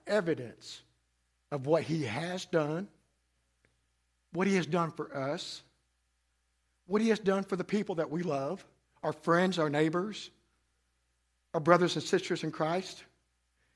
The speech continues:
That's how we create a relationship with a God that we can't see. In Exodus thirty-four, verse twenty-nine, it talks about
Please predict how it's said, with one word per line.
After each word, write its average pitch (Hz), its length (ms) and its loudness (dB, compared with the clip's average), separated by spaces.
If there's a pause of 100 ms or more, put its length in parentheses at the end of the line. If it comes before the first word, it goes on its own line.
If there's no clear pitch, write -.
(200)
That's 233 240 0
how 196 140 2
we 151 160 0
create 147 340 -2
a - 20 -6
relationship 131 640 -10
with 123 100 -16
a 113 40 -14
God 135 240 -6
that - 80 -10
we 123 100 -10
can't 131 280 -10
see. 78 280 -16 (1040)
In 190 100 2
Exodus 202 400 4
thirty-four, 170 760 0 (1040)
verse 175 200 0
twenty-nine, 160 680 2 (2250)
it 180 80 -8
talks 233 300 2
about 160 340 2